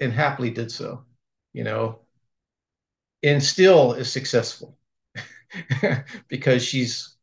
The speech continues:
really, really good at what she does. Um, it's very important to have a partner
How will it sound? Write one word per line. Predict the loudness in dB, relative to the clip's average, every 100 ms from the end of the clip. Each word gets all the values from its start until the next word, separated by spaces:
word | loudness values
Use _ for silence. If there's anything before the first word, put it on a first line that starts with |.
| _ -2
really, | 2 2 0
really | 0 0 0
good | 2 2 0 -4 _ -8
at | -6
what | -6
she | -6 -2
does. | -2 -2 -6 -12 _ _ _ _ _ _ -2
Um, | 2 2 2 0 -2 -10 _ _ _ _ _
it's | -8 0
very | 4 4
important | 2 2 0 0
to | -2
have | 2 4 2 0 -8 _ _ _ _ -18
a | -6
partner | -2 0 -2 -6 -8